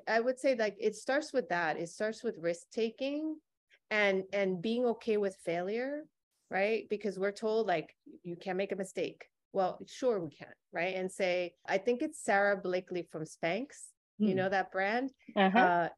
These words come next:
Speaker 1: she talks a lot about her beginning journey, and she used to sell, I think it was, like,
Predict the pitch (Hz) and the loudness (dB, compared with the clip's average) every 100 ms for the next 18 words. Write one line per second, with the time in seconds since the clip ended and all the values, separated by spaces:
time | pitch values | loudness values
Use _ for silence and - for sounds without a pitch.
0 | _ - - 220 254 247 254 269 226 196 | _ -18 -14 -8 -2 -2 0 0 2 2
1 | 196 185 175 180 180 185 165 165 202 202 | 2 0 2 0 0 -2 -2 -2 0 0
2 | 196 180 185 185 180 160 151 - 170 160 | -2 -2 -2 0 -2 -2 -4 -4 -2 -2
3 | 151 151 - 220 208 - 247 - 190 190 | -2 -6 -6 -6 -6 -8 -6 0 4 4
4 | 185 180 180 240 330 208 190 160 135 | 4 2 2 0 0 0 0 0 -2